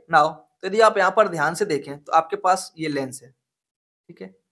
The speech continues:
लाइट इधर से आएगी तो आर वन क्या हो जाएगा आपका? ये वन, ये वाला, और आर टू हो जाएगा आपका ये वाला। अब देखिए यहाँ पर आर वन की वैल्यू क्या है? सिक्सटी सेंटीमीटर,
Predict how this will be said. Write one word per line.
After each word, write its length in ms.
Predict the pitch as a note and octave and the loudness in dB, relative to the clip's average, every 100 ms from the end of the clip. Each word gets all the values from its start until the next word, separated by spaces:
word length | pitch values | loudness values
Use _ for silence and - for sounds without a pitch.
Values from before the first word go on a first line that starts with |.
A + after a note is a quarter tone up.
| _ _ _ _ _ _ _ - | _ _ _ _ _ _ _ 0
लाइट 220 | E3 F#3 | 2 2
इधर 160 | D#3 D3+ | 0 -4
से 160 | D#3+ | -2
आएगी 320 | D#3 D3+ D3+ D3+ | -2 -2 -6 -10
तो 120 | D3+ - | -6 4
आर 160 | E3+ | 6
वन 160 | F#3+ G3+ | 6 2
क्या 120 | G#3 | 2
हो 60 | F#3+ | 4
जाएगा 280 | F#3+ F#3+ F3 | 4 4 4
आपका? 200 | F3 E3 | 2 -2
ये 120 | D#3+ | -2
वन, 240 | G3 G#3 - _ _ _ _ _ _ _ | -2 -4 -10 _ _ _ _ _ _ _
ये 100 | D3+ | -4
वाला, 300 | D#3 D#3+ F#3+ | 0 0 0
और 220 | - D3 D3+ | -4 -4 0
आर 160 | D3 | 0
टू 140 | D3 E3 | 0 -4
हो 80 | |
जाएगा 240 | D3 C#3+ D3+ | -2 -2 -4
आपका 220 | D3+ B2 | -6 -12
ये 80 | - | -18
वाला। 60 | - _ _ _ _ _ _ _ _ - | -20 _ _ _ _ _ _ _ _ 2
अब 160 | G#3+ F#3+ | 4 4
देखिए 280 | E3+ F3+ | 0 0
यहाँ 160 | E3 D3 D3 | 2 2 2
पर 180 | F#3+ - | -2 4
आर 140 | E3+ F#3+ | 4 6
वन 160 | G#3 | 4
की 120 | G#3 G#3 | 0 2
वैल्यू 220 | G#3 G#3 | 2 2
क्या 180 | G3+ G3 | 2 0
है? 240 | G3+ G3 | 0 -6
सिक्सटी 380 | - F3 - G3 | -12 -12 -8 -6
सेंटीमीटर, 640 | F#3+ F3 F#3 F3+ F3 F3 | -6 -6 -8 -10 -8 -10